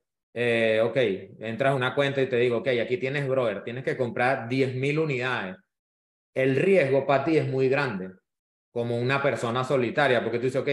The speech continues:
tengo diez mil unidades de esto que te costó un montón de plata", pero ¿qué pasa si mañana Amazon saca una regulación contra ese producto?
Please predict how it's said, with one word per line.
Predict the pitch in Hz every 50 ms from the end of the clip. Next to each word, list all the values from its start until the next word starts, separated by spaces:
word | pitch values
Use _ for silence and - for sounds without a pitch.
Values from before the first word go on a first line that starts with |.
| 131
tengo | - 113 110 120 135
diez | 143 139 127 120
mil | 120 120 131
unidades | 135 139 127 120 127 135 135
de | 139 156
esto | 151 - 170
que | 143 139
te | 131 117
costó | - 107 - - 120
un | 120 127
montón | 147 147 147 160 156
de | 156 156 143
plata", | 151 143 110 95 101 101 - - - _ _ _ _ _ _ _ -
pero | 156 151 135 139 135
¿qué | 139 147 131
pasa | 151 175 180 180 202 190
si | 196 190 175
mañana | 143 131 127 123 127 127 131 135 156 160 160
Amazon | 160 165 160 156 - 160 151 143 127 -
saca | - 123 117 117 - 135 135
una | 147 143 143 143 143 139 135
regulación | 139 131 131 127 123 113 127 127 123 117 110 104 - 123 117 113 113
contra | 127 127 123 120 117
ese | 107 - 131 -
producto? | - 113 110 127 135 127 - - - 95 95